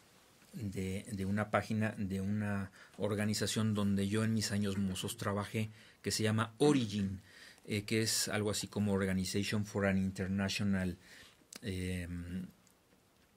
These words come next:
em, in-, eh, in-, es Organization for an International, eh, Geographical Indications Network. Es algo así como una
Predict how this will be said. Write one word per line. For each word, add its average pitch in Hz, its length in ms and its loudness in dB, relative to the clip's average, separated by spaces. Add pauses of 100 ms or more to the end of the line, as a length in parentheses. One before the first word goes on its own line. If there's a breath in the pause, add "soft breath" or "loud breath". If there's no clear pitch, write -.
(280)
em, 95 760 -2
in-, 113 280 -2
eh, - 460 -6 (300)
in-, 123 160 -4 (120)
es - 320 -4
Organization 127 640 0
for 110 180 0
an 104 100 0
International, 110 1080 2 (540 loud breath)
eh, 98 540 0 (800)
Geographical 107 640 0
Indications 101 720 -2
Network. 98 720 -2 (560 loud breath)
Es - 280 0
algo 117 240 2
así 107 160 -2
como 107 240 0
una 107 320 2